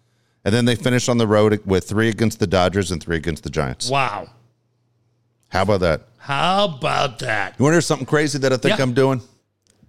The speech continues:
Speaker 1: Which, you know, you and I always talk about different bucket lists and things that you go, "What would you do?" or "What do you do this?"
Speaker 2: Yeah.
Speaker 1: I think on Thanksgiving, I'm going to Dallas.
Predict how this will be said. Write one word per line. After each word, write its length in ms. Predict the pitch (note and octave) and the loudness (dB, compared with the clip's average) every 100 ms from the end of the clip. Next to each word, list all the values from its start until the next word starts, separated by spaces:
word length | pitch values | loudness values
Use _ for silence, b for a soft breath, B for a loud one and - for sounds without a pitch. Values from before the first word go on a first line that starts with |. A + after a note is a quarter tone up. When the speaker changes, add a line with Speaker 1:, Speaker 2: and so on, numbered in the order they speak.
| _ | _
Speaker 1:
Which, 320 | B2 - C3 | -4 -4 -4
you 80 | C3+ | 0
know, 100 | B2 | 0
you 140 | B2 C#3 | 2 2
and 100 | B2+ | 4
I 40 | |
always 180 | A2+ A2 | 2 0
talk 240 | A#2 G#2+ | -2 0
about 160 | G#2+ G2 | 0 0
different 260 | G#2 F#2 E2 | -4 -4 -2
bucket 300 | G#2 - G#2 | -2 -2 -2
lists 320 | G#2 G2+ - | -2 -2 -6
and 120 | D2 | -6
things 280 | G2+ G2 D#2 | -4 -4 -4
that 220 | F2+ D#2+ | -4 -4
you 60 | E2 | -4
go, 140 | F2+ | -4
"What 220 | F2 G2+ G2+ | 0 -2 -2
would 100 | F#2+ | -6
you 100 | F2 | -4
do?" 240 | F#2 G2 | -2 0
or 80 | E2+ | -2
"What 160 | E2 | -4
do 80 | F#2 | -6
you 80 | F#2+ | -6
do 140 | F#2 | -6
this?" 300 | F2+ G2 - - b - | -4 -6 -6 -14 b -6
Speaker 2:
Yeah. 220 | F#3 B2+ b b b b | -4 -4 b b b b
Speaker 1:
I 100 | - | -6
think 240 | D3 E3 C#3+ | -2 -2 -2
on 80 | C3 | -4
Thanksgiving, 760 | B2 C3+ - A2 A#2 D#2+ D#2+ - _ _ _ _ _ | -2 -4 -4 -2 -2 0 -6 -10 _ _ _ _ _
I'm 100 | G#2 | -4
going 340 | G#2+ G#2 A2 A#2+ | 0 2 2 0
to 60 | |
Dallas. 500 | B2 G3+ G3+ - - | 2 2 0 -6 -14